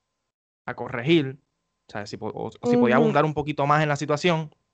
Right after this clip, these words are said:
Speaker 1: y solamente se limitó a decir, o sea, que, que iba a estimular la economía y bla, bla, bla. No creo que dijo algo contundente, ni dio una idea que uno dice, "Contra, hay que darle el chance", ¿no?
Speaker 2: No.
Speaker 1: Nada.
Speaker 2: Eh, bueno, él, ah, o sea,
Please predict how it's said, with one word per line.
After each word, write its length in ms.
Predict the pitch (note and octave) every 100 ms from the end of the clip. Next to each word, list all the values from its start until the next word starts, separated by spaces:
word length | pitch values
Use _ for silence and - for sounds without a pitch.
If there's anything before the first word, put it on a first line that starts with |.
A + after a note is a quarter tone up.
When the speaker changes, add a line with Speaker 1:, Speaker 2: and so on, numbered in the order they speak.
| _ _ _
Speaker 1:
y 80 | C#3+
solamente 460 | C3+ C#3+ D#3+ E3 D#3
se 100 | C#3+
limitó 260 | B2+ B2+
a 60 | C3
decir, 360 | C#3 D3 D3 D3 -
o 40 |
sea, 140 | G2+
que, 300 | G#2 G#2 G2+
que 80 | -
iba 60 | B2
a 40 |
estimular 300 | B2 C3 B2
la 80 | B2
economía 320 | B2 A#2 B2+
y 20 |
bla, 120 | A2 G2
bla, 100 | F#2
bla. 180 | F2+ - -
No 200 | A#2 A#2+
creo 160 | C3+
que 100 | C3
dijo 180 | C3 C3
algo 200 | B2+ B2+
contundente, 800 | B2+ B2 B2+ B2+ F3 F#3 D3+ D#3 _ _ _ _ _
ni 160 | A2 G#2+
dio 200 | A2+ B2
una 160 | C#3 C3+
idea 240 | C3+ D3
que 80 | A#2+
uno 100 | A#2+
dice, 220 | A#2+ B2
"Contra, 480 | C3+ D3+ C#3+ G2+ _ _ _ _ _ _ _ _
hay 120 | A2+
que 140 | G#2+ B2
darle 200 | C3 A#2+
el 60 |
chance", 320 | A2 G#2+ G#2+ G2
¿no? 180 | A2+ - _ _ _ _ _ _ _ _ _ _
Speaker 2:
No. 380 | A#3 A3+ G#3+ F#3 _ _ _ _ -
Speaker 1:
Nada. 300 | C#3 C3+ -
Speaker 2:
Eh, 60 | -
bueno, 480 | B3 D4+ C4 G3+ - _ _ _ -
él, 640 | C4 C4 C#4 D4+ D#4 D#4 - _ -
ah, 300 | B3+ B3 A3+
o 60 | A#3
sea, 420 | A#3+ A3 G#3